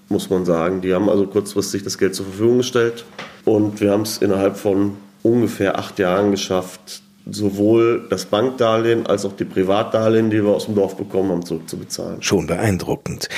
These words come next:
Speaker 2: Und es zeigt, wie ein ganzes Dorf hier zusammenhielt und auch nach wie vor hält.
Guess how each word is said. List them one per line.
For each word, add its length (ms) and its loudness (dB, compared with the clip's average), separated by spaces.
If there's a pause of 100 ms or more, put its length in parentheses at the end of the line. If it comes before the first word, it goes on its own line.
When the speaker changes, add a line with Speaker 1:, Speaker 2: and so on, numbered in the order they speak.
(140)
Speaker 2:
Und 180 0
es 160 -2
zeigt, 340 0
wie 80 2
ein 240 -2
ganzes 640 0
Dorf 380 -4
hier 120 0
zusammenhielt 880 2 (340)
und 160 -2
auch 200 0
nach 160 -2
wie 100 -2
vor 480 -2
hält. 540 -4